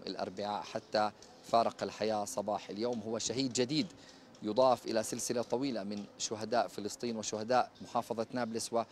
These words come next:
ومخيم، آه، بلاطة، وهو ابن خالة الشهيد نادر، آه، ريان اللي ارتقى قبل حوالي عامين، وهو للعلم يلقب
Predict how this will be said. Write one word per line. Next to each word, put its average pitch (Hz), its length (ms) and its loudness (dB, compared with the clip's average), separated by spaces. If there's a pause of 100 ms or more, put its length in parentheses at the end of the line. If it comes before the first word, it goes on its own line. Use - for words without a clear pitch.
(400)
ومخيم، 104 560 0 (140)
آه، 90 280 2
بلاطة، 123 460 4
وهو 143 540 4 (380)
ابن 135 280 4
خالة 120 380 4 (120)
الشهيد 113 500 0 (280)
نادر، 104 440 2 (500)
آه، 101 160 4
ريان 120 460 2
اللي 117 160 -2
ارتقى 113 340 -2
قبل 113 280 -2
حوالي 110 360 0
عامين، 113 460 -2 (380)
وهو 113 500 6
للعلم 131 500 0
يلقب 117 400 2